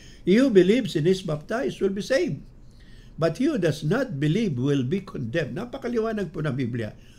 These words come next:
Ano sabi ni Kristo? Marcos sixteen sixteen, "Ang sino mang sumasampalataya at nabautismuhan ay maliligtas." Subalit ang hindi sumasampalataya ay parurusahan.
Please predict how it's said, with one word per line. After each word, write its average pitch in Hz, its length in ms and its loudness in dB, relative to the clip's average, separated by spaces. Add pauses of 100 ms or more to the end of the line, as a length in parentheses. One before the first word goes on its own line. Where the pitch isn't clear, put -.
(140)
Ano 139 80 -6
sabi 190 320 0
ni 190 160 2
Kristo? 202 400 -4 (400)
Marcos 190 640 0
sixteen 139 320 -6
sixteen, 135 640 -6 (400)
"Ang 131 240 -2
sino 202 320 0
mang 196 240 0
sumasampalataya 151 1400 -2 (400)
at - 240 -8
nabautismuhan 160 1300 -2 (400)
ay 156 160 -4
maliligtas." 285 960 -6 (580)
Subalit 170 520 6
ang 156 160 0
hindi 139 480 0
sumasampalataya 117 1300 -6 (420)
ay 185 160 0
parurusahan. 170 960 2